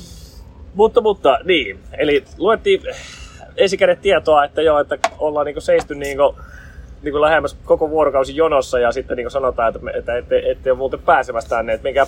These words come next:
pois. Ja, ja tota, tota, siinä sitten mekin mietittiin vaihtoehtoja, sit siellä, ja niinku tiedottaminen siis,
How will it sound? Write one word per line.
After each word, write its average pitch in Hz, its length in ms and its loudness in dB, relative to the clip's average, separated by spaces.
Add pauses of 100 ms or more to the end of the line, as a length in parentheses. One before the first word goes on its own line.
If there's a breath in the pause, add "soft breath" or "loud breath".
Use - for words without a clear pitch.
pois. - 400 -4 (680 loud breath)
Ja, 123 320 4 (760)
ja 123 140 0
tota, 123 340 2
tota, 123 420 2 (560)
siinä 151 260 -2
sitten 170 260 0 (380)
mekin 190 260 -2
mietittiin 190 520 0
vaihtoehtoja, 170 760 2
sit 160 200 -6
siellä, 165 260 2 (160)
ja 143 100 -2
niinku 160 240 0 (200)
tiedottaminen 156 640 0
siis, 147 320 -6